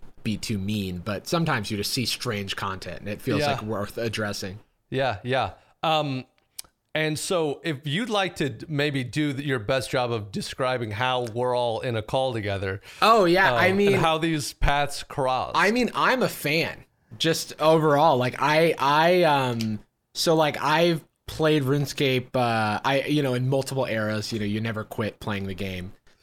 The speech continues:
Speaker 1: Um, but w-, I guess what's a fun, I don't know if you guys know this, but the YouTube channel that I use to this day is actually, um, an account I started to post P K videos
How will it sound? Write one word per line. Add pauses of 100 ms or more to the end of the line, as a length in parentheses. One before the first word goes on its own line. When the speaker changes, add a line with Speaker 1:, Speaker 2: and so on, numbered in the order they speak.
(200)
Speaker 1:
Um, (220)
but (880)
w-,
I
guess
what's
a
fun, (360)
I
don't
know
if
you
guys
know
this,
but
the
YouTube
channel
that
I
use
to
this
day (340)
is
actually, (420)
um, (240)
an
account
I
started
to
post
P
K
videos